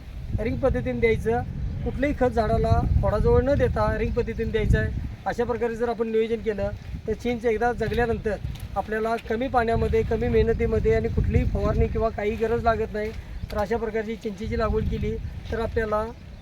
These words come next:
आपल्या दोन पिढ्या जातील. आणि चिंच जी आता इतर जाती जर म्हटलं,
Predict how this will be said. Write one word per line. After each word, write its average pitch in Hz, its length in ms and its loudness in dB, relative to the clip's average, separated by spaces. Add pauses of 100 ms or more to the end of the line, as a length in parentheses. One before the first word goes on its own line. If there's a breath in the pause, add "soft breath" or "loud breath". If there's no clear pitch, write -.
आपल्या 214 300 -2
दोन 269 220 6
पिढ्या 262 200 4
जातील. 240 360 0 (480)
आणि 208 160 -4
चिंच 254 320 -2
जी 262 160 -2
आता 254 360 2 (760)
इतर 233 200 0
जाती 247 260 0
जर 254 140 0
म्हटलं, 233 300 0